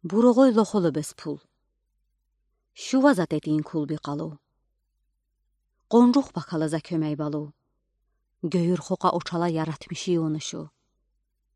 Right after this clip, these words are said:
Витура жана лавса тене баргун шудин. Ва коришалу не бахтене гон. Исраиля коришалу онышу. Не из пула тене кычкон, не не бахтене гон шу.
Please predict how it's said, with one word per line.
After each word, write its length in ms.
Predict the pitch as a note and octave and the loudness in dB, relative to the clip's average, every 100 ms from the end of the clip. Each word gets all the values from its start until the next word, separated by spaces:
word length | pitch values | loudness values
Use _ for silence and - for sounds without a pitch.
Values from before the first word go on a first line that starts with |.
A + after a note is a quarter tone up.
| _ _ _ _ - - - | _ _ _ _ -20 -12 0
Витура 460 | B3 - C4 D#4 | 0 2 4 6
жана 260 | C4+ B3+ C4 | 6 4 4
лавса 380 | A#3 A3+ - A#3+ | 2 -2 -4 -4
тене 260 | - B3 | 0 0
баргун 360 | G3 D#3 - D#3 | 0 -4 -6 -8
шудин. 360 | - D#3+ D3 D3 _ _ _ _ _ _ _ _ _ _ _ _ | -8 -14 -14 -16 _ _ _ _ _ _ _ _ _ _ _ _
Ва 140 | D#3+ F3 | -6 -4
коришалу 640 | F3+ F3+ - F3 F3 F3 | -2 -2 -2 -2 0 0
не 120 | E3 | -2
бахтене 480 | D#3+ D3+ - F#3 E3+ | -4 -10 -10 -6 -4
гон. 200 | D#3 D#3 _ _ _ _ _ _ _ _ _ _ _ _ _ - | -6 -10 _ _ _ _ _ _ _ _ _ _ _ _ _ -6
Исраиля 680 | A3+ - G#3 G3+ A3 F#3+ | -4 -2 0 2 2 0
коришалу 540 | - E3 E3 - E3 E3 | -2 -4 -4 -6 -6 -4
онышу. 420 | D#3+ D#3 - D#3+ - _ _ _ _ _ _ _ _ _ _ F3+ | -4 -6 -10 -14 -16 _ _ _ _ _ _ _ _ _ _ -2
Не 180 | F3+ | 0
из 120 | F3 - | -2 -6
пула 280 | - F#3 | -6 -4
тене 240 | G3 G3 F#3 | -2 -4 -4
кычкон, 560 | F3 - - E3 D#3+ - _ _ _ _ _ - | -8 -10 -6 -4 -4 -12 _ _ _ _ _ -6
не 140 | F3+ | -2
не 140 | E3+ E3+ | 0 -2
бахтене 460 | E3+ D3+ - E3+ D#3 | -4 -8 -6 -4 -4
гон 180 | D#3+ D3+ | -6 -10
шу. 320 | - E3 | -12 -14